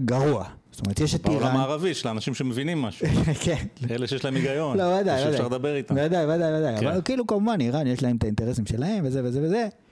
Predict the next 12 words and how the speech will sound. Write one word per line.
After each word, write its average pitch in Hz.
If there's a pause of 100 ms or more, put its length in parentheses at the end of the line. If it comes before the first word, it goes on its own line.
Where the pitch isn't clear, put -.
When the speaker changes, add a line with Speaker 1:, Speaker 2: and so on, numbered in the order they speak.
(840)
Speaker 1:
אבל, 135 (420)
אה, 110 (240)
בעולם 160
הערבי, 147 (100)
חמאס 123
הוא 107
מותג 110
גרוע, 104
וגם 240 (500)
ברבות 143 (500)
ממדינות 139
אירופה. 135